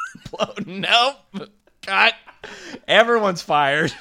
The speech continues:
Speaker 2: <laughs> Everybody's fired.
Speaker 1: Listen, listen.
Speaker 2: Oof.
Speaker 1: Listen, marketing is an art, <laughs> not a science.
Speaker 2: Yeah, I don't know that. I'm pretty sure, I'm pretty sure that's getting cut from the show.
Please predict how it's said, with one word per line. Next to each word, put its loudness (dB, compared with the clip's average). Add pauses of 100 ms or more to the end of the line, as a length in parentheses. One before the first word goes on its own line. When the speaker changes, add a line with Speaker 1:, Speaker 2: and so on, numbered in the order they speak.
(320)
Speaker 2:
<laughs> -18
Everybody's -2
fired. -6 (100)
Speaker 1:
Listen, -12
listen. -16
Speaker 2:
Oof. -2
Speaker 1:
Listen, -14
marketing -4
is -8
an -6
art, -2
<laughs> -14
not -2 (240)
a -10
science. -6
Speaker 2:
Yeah, -4
I 0
don't -6
know -6
that. -4
I'm -14
pretty -8
sure, -6
I'm -10
pretty -10
sure -8
that's -2
getting -10
cut -6
from -14
the -8
show. -4